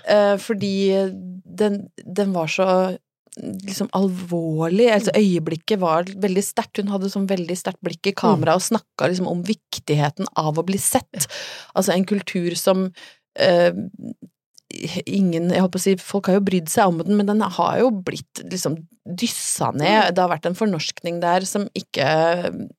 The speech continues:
Speaker 2: har, eh, tålt tidens tann, for å si det sånn,
Speaker 1: Mm.
Speaker 2: og at, at vi kanskje ikke er stolte nok av den kulturen, og
Speaker 1: Mm.
Speaker 2: det å da bli trukket fram som en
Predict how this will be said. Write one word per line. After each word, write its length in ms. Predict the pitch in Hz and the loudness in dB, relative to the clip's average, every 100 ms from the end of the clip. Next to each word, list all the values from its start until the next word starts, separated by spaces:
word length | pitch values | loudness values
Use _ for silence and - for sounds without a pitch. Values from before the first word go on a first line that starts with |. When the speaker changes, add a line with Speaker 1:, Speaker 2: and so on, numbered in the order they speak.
| _ - 180 | _ -10 -4
Speaker 2:
har, 300 | 185 180 180 | 0 2 2
eh, 280 | 185 180 180 180 _ - - - - | 2 0 0 -4 _ -20 -20 -18 0
tålt 380 | 214 202 - - | 2 2 0 -4
tidens 400 | 220 202 202 214 | 0 2 2 2
tann, 280 | 247 233 262 | 4 6 6
for 120 | 262 | 4
å 40 | 247 | 4
si 120 | 240 | 2
det 140 | 220 | 2
sånn, 260 | 233 294 294 | 4 4 4
Speaker 1:
Mm. 80 | - | 4
Speaker 2:
og 320 | 226 226 220 220 | 2 4 4 2
at, 100 | - | -2
at 140 | 208 - | -8 -6
vi 60 | 226 | -4
kanskje 460 | 233 214 208 208 - _ - | -4 -2 -2 -4 -6 _ -14
ikke 180 | - 202 | -4 -2
er 40 | |
stolte 380 | 202 - 208 175 | -2 0 -2 -2
nok 180 | 175 170 | -6 -2
av 80 | 190 | 0
den 160 | 185 | 0
kulturen, 380 | 185 214 330 381 | -2 -4 0 2
og 80 | 262 | 0
Speaker 1:
Mm. 60 | 190 | 2
Speaker 2:
det 140 | 190 | 4
å 140 | 196 208 | 4 4
da 180 | 180 175 | 2 2
bli 160 | 196 | 0
trukket 340 | 220 240 - 170 | -2 -4 -8 -6
fram 200 | 165 165 | -4 -4
som 160 | 190 | -2
en 140 | 190 | -2